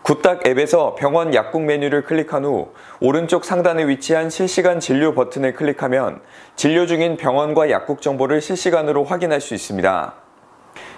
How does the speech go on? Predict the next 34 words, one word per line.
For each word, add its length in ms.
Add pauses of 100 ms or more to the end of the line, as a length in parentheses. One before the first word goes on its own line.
또한 360
명절 400
버튼을 420
클릭하면 680
연휴 300
기간 260
중 160
하루라도 500
진료하는 540
병원과 680
약국 340
정보를 420
받아볼 340
수 160
있습니다. 580 (1160)
특히 260
굿닥은 560
설 300
연휴 240
기간 300
트래픽이 560
급증할 420
것에 260
대비해 540 (360)
병원과 520
약국의 400
데이터베이스 720
약 220
구만 300
삼천 380
건에 240
대해 400
업데이트를 720
실시했습니다. 920